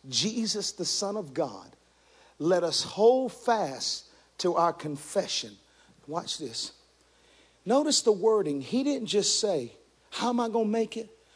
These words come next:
I gotta embrace my great high priest. Notice he didn't just say great. I mean, just didn't say high priest. He said great high priest. Because to this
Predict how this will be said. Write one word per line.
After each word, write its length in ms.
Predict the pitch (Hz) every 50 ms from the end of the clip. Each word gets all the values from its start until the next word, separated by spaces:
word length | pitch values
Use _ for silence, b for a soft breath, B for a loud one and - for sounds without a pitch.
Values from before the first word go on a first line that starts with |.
| b b b
I 100 | - 165
gotta 200 | 165 208 185 180
embrace 1080 | 180 175 165 151 139 120 107 147 170 190 196 185 175 156 - - - - - - - - - - - _ b b b b b b b b b _ _ _ _
my 240 | 156 165 170 151 135
great 460 | 117 - 156 185 202 208 220 - -
high 260 | - - 175 160 151
priest. 600 | - - - 180 139 - - - - - - - - - - _ _ _ _ B B B B B B -
Notice 360 | 202 254 302 330 320 - -
he 120 | - 277
didn't 220 | 262 269 254 233 190
just 260 | 202 226 214 - -
say 220 | - 214 196 185
great. 640 | 156 131 123 160 170 208 190 170 143 - - - - _ _ _ _ _ _ _ _ _ _ _ _
I 100 | 180 185
mean, 160 | 185 175 165
just 200 | 185 190 - -
didn't 140 | 208 180 -
say 180 | - 180 165
high 280 | 147 - - - 170 156 -
priest. 480 | - 156 127 104 - - - - - - _ _ _ _ _ _ _ b b b b b b
He 160 | - - 208
said 440 | 175 - - 202 185 160 135 127 127
great 520 | 117 - 170 220 220 214 180 - - - - b b b b _
high 220 | - - 165 147
priest. 580 | - - - 165 127 90 - - - - - - - _ _ _ _ _ B B B B B B -
Because 300 | 214 208 - 220 196 -
to 160 | - 233 233
this 200 | 214 262 247